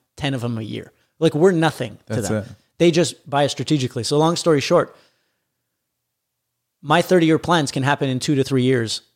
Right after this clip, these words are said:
Speaker 1: under new ownership, new
Speaker 2: Right.
Speaker 1: leadership.
Speaker 2: Yeah.
Speaker 1: And when I made that decision, it's like, well, the company is actually gonna be more secure without myself and my brother at the helm.
Speaker 2: Yeah.
Speaker 1: Purely,
Speaker 2: Yeah.
Speaker 1: purely
Speaker 2: But you
Speaker 1: expertise, experience, cash.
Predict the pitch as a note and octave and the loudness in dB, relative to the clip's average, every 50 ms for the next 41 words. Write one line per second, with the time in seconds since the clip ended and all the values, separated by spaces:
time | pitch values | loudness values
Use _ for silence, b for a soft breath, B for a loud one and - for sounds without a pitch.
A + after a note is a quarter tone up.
0 | _ _ _ _ _ _ _ _ _ _ _ - D#3+ D#3+ D#3+ D3+ D3+ D3+ C#3 A#2+ | _ _ _ _ _ _ _ _ _ _ _ 0 0 2 2 2 2 2 2 -2
1 | - _ _ _ _ _ _ _ _ _ _ _ - C3+ C#3 C#3 C3+ B2+ B2 A2+ | -6 _ _ _ _ _ _ _ _ _ _ _ -10 -4 -2 0 0 0 -2 -2
2 | - A2+ G#2 - _ - C3+ C3+ C3 B2+ B2+ A#2 - - - A2+ - - - A#2 | -6 -8 -10 -12 _ -10 -4 -2 0 0 0 0 -2 -4 -8 -10 -12 -14 -16 -12
3 | G#2+ G2 - - _ - - _ _ _ - E3 E3 E3+ F#3 F3+ E3+ E3+ F#3+ G#3+ | -10 -10 -10 -10 _ -20 -20 _ _ _ -2 0 0 2 2 0 0 -2 -2 -2
4 | G3 G#3 F#3+ D3 D3 - - F3 C#3+ D#3 C#3 A#2+ - C#3+ C3+ B2+ C#3 C#3 C3+ A#2+ | -2 -2 -2 -2 -4 -4 -4 -4 -2 -4 -6 -4 -2 -2 -2 0 0 0 0 0
5 | A#2+ - D#3 F3 F#3+ F#3 F#3+ F#3 D3 C#3 B2 B2+ C3+ C#3 - D#3 D3 C3 A#2+ C3 | 0 -2 -2 -2 -2 -2 -2 -2 -2 0 0 0 0 -2 -2 -2 -4 -2 -4 -4
6 | A#2 A#2 A#2+ A#2+ B2+ C#3 C3+ - C3 - - - C3+ - G#2+ G#2 - _ _ _ | -4 -2 -2 0 0 0 0 -2 -4 -6 -6 -4 -4 -4 -4 -8 -12 _ _ _
7 | _ _ _ _ _ _ _ _ _ _ _ C3 C#3 C#3+ C#3 C#3 C#3 B2+ - - | _ _ _ _ _ _ _ _ _ _ _ -2 0 2 2 2 2 0 -2 -6
8 | - _ _ _ _ _ _ _ _ _ _ - A#2+ A#2 - - B2+ A#2 G#2+ A#2 | -14 _ _ _ _ _ _ _ _ _ _ -6 -6 -4 -2 0 0 -2 -2 -4
9 | A2+ A#2 A#2 G#2+ A#2+ A#2 A#2 A#2 A2+ G#2+ G#2+ - G2+ G2+ A2+ A#2 C#3+ F3 - _ | -6 -6 -6 -4 -4 -4 -2 -2 -4 -6 -6 -6 -8 -8 -6 -8 -8 -10 -12 _
10 | _ - A#2+ G#2 - - - - _ _ _ _ _ _ - D3 F#3+ C4 D4 A3+ | _ -12 -10 -10 -10 -10 -16 -20 _ _ _ _ _ _ 0 2 4 4 4 2
11 | G3+ B2 G#2+ - - - F#3 A3 B3+ B3+ G#3+ D#3 - - - _ - D3 C#3+ - | 0 -2 -6 -16 -4 0 2 2 2 2 0 -2 -4 -10 -20 _ -10 -8 -6 -6
12 | - - D#3+ F3+ E3+ F3 F#3 F#3+ D#3 D3 C3 - - - D#3+ D#3 D#3 D#3+ D#3 D#3 | -2 -2 -2 0 0 0 0 0 -2 -4 -6 -6 -4 -2 -2 0 0 -2 -2 -4
13 | - - - B2 C#3 D3+ D3 - - | -6 -6 -4 -4 -4 -4 -6 -8 -10